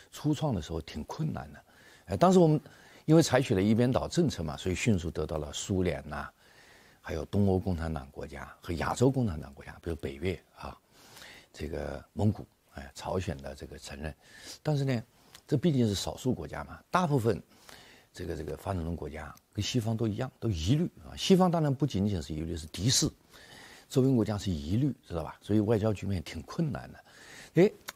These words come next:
提出和平共处五项原则啊，哎，让大家就能够放心很多啊。这对五十年代打开我们外交的僵局，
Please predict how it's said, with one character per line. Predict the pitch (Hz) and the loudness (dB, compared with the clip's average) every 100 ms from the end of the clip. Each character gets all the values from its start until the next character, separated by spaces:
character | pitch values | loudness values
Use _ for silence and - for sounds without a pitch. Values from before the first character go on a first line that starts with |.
| _ | _
提 | - | 4
出 | 123 131 | 4 4
和 | - | 2
平 | 107 110 | 2 2
共 | 117 104 | 0 -2
处 | 95 90 - | -2 -4 -8
五 | 82 | -12
项 | 80 90 | -6 -6
原 | 78 80 | -4 -6
则 | 78 | -4
啊， | 73 - _ - - _ _ _ | -6 -10 _ -20 -20 _ _ _
哎， | 90 90 - | -6 -6 -4
让 | 98 | -6
大 | 76 92 | -4 -4
家 | 82 85 - _ _ _ _ | -4 -4 -6 _ _ _ _
就 | - 80 | -10 -8
能 | 78 | -4
够 | 80 69 | -6 -4
放 | - 87 | -4 -4
心 | 76 98 92 | -4 -6 -6
很 | - | -8
多 | - 71 - _ | -14 -14 -16 _
啊。 | - 69 | -16 -2
这 | 156 | 6
对 | 160 160 - - | 8 8 4 -2
五 | 90 98 | 2 2
十 | 120 | 2
年 | 95 | 0
代 | 92 85 - | -2 -4 -6
打 | 98 - | -10 -8
开 | - 101 | -4 -4
我 | 80 | -4
们 | 76 | -6
外 | 78 85 | -6 -4
交 | 87 | -4
的 | 85 | -4
僵 | 73 101 101 | -6 -4 -4
局， | 104 67 80 | -6 -8 -8